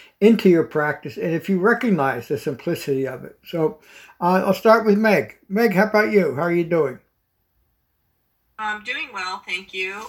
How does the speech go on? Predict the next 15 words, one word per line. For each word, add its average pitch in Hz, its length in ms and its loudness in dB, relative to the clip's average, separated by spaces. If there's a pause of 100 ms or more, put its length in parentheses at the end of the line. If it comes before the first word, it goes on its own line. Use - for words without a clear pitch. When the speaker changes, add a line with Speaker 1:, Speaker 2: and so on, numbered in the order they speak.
(140)
Speaker 2:
Um, 185 580 -8 (920)
yeah, 269 180 -6
so, 214 600 -12
um, 214 480 -6
I 233 100 -10
feel 359 480 -10 (400)
that 208 360 -6 (920)
my - 140 -8
practice - 560 -12
is 190 160 -18
helping 190 320 -18
me 170 120 -20
a 165 60 -18
lot 165 460 -8
with, 156 220 -18